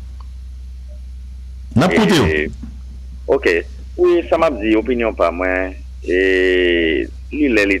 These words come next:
Speaker 2: tan nou menm, pèp ayisyen, pou nou vrèman vre idantifye, vrèman enmi nou. Donk, lò gade deba ki fèt avan yè la nan Nasyon Zini, nou fèt pou nou kòmanse ouvri zye nou, pou nou gade ki èski enmi nou, ki èski bon zanmi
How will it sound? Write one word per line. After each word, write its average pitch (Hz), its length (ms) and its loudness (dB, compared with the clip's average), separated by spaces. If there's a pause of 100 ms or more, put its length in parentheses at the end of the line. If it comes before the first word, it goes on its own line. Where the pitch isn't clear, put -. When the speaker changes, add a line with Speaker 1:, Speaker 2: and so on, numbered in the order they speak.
Speaker 2:
tan 90 160 0
nou 90 80 -2
menm, 90 280 -2
pèp 85 180 -4
ayisyen, 85 500 -4
pou 85 80 -8
nou 85 220 -8 (100)
vrèman 85 460 -4
vre 85 160 -2
idantifye, 80 800 -6
vrèman 87 400 -2 (100)
enmi 87 320 -4
nou. 71 160 -12 (1040)
Donk, 131 160 0
lò 131 200 4
gade 113 340 4
deba 95 300 2
ki 98 120 -4
fèt 92 160 2
avan 87 300 0
yè 85 100 4
la 85 160 4
nan 85 160 -4
Nasyon 82 380 -4
Zini, 82 260 -6 (640)
nou 98 160 -6
fèt 95 220 -2
pou 92 100 -8
nou 90 160 -6
kòmanse 87 540 -4
ouvri 85 400 -4
zye 82 180 -4
nou, 92 160 -8 (160)
pou 82 140 -10
nou 80 100 -6
gade 85 380 2 (840)
ki 113 160 2
èski 101 300 0
enmi 87 320 -2
nou, 95 180 -6
ki 90 160 0
èski 87 240 -6
bon 80 240 -6
zanmi 80 320 -6